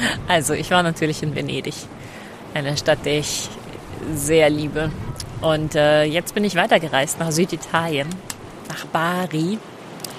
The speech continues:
also noch etwas südlicher von Bari, an einen Ort, den ich ganz zufällig entdeckt habe, in dem ich letztes Jahr schon mal war. Ähm, weil ich gemerkt habe, ich muss raus in die Sonne. Weil ich gemerkt habe, ähm,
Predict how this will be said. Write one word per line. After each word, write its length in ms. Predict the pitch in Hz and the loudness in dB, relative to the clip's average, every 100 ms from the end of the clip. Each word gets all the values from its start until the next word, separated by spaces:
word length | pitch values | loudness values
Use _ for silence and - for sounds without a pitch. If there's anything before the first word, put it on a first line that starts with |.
| - - | -12 -4
also 160 | 165 165 | 0 2
noch 160 | 160 | 2
etwas 300 | - - 170 | 0 2 2
südlicher 420 | 202 196 165 - | 4 2 0 -2
von 280 | 175 165 151 | 0 0 0
Bari, 420 | 147 139 147 185 262 - - - - - - 180 | 0 -2 0 -2 -4 -10 -18 -16 -16 -16 -10 -4
an 180 | 165 | -2
einen 240 | - 170 165 | 0 2 2
Ort, 380 | - 160 165 185 | 4 4 4 4
den 160 | 170 | 4
ich 100 | 170 | 4
ganz 360 | 185 175 - - | 2 2 0 2
zufällig 520 | 220 220 180 160 165 | 2 4 4 4 4
entdeckt 460 | 165 160 170 - - | 2 2 0 0 2
habe, 260 | 165 165 | 4 6
in 100 | 170 | 4
dem 140 | 165 160 | 4 2
ich 120 | - | 4
letztes 380 | 190 - - - | 2 2 0 2
Jahr 160 | 156 | 0
schon 220 | - - | 2 0
mal 180 | - - | 0 0
war. 220 | - 185 220 - - - - - - - - - - - - - - | 0 0 -2 -2 -4 -4 -2 -2 -2 -2 -2 -2 -2 -2 -4 -2 0
Ähm, 1160 | 180 170 170 165 165 160 165 160 - 156 156 - | 2 4 4 4 4 4 2 2 0 0 0 2
weil 180 | 180 | 4
ich 240 | 180 - - | 4 2 2
gemerkt 400 | 185 175 170 - | 4 4 4 4
habe, 140 | 160 160 | 2 2
ich 120 | - | 0
muss 220 | 160 - | 0 4
raus 180 | 151 - | 2 4
in 80 | 170 | 2
die 100 | 160 | 4
Sonne. 300 | 147 151 294 - - - | 4 2 -2 -6 -14 -10
Weil 80 | 170 | -10
ich 120 | - | -6
gemerkt 420 | 160 156 147 - | -2 -2 -4 -2
habe, 100 | 160 - - | -4 -4 -4
ähm, 300 | 160 156 | -2 -2